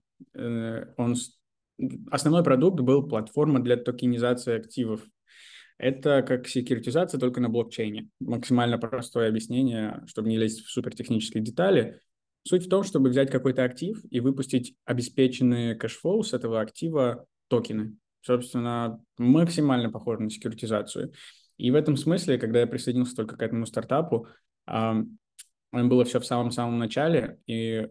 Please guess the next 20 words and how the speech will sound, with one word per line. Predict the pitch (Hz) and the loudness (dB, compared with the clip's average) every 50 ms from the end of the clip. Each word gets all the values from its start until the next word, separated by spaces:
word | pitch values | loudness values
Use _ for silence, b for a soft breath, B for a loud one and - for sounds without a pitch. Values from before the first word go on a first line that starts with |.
| - | -10
у | - - 117 110 | -12 -6 -4 -2
нас | 110 110 110 | -2 -2 -2
в | - | -4
команде | - 120 117 117 117 117 113 110 113 | -2 0 0 2 2 2 2 0 0
из | 110 110 | -2 -2
двадцати | 110 113 110 107 - - - - 120 113 | -2 -2 -4 -6 -6 -10 -6 -4 -4 -4
там, | 110 113 107 - | -2 -4 -6 -4
или | 110 110 107 | -4 -4 -4
двадцати | 107 107 107 - - 110 | -4 -6 -8 -8 -10 -10
пяти | - - - 107 | -10 -8 -8 -8
человек | 110 - 110 107 107 113 143 170 170 - - _ _ _ _ _ - | -6 -4 -2 0 0 2 0 0 -2 -6 -18 _ _ _ _ _ -8
было | - 110 120 123 123 | -2 2 4 4 4
только | 120 117 117 113 117 - | 4 2 0 -2 0 -2
два | 110 107 113 113 117 110 110 104 | -4 -4 -2 -2 0 0 0 0
человека, | - - 107 104 104 104 110 147 160 - 110 104 107 _ | -2 -2 -2 -2 0 0 -2 -2 -2 -4 -6 -6 -6 _
которые | - 107 - - 110 107 107 | -12 -8 -4 0 0 0 0
хорошо | - - 110 110 110 - - 120 117 | -2 -2 -4 -4 -2 -2 -2 -2 -2
понимают | - 113 107 107 107 107 107 107 110 110 113 | 0 -2 -2 0 0 0 0 0 0 0 -2
инвестбанковскую | 113 110 107 104 113 123 107 107 104 107 107 - - - 110 | -4 -4 -4 -6 -4 -4 -4 -4 -4 -6 -10 -10 -10 -10 -10
сферу. | - - - 110 107 110 | -6 -4 -4 -2 -2 -4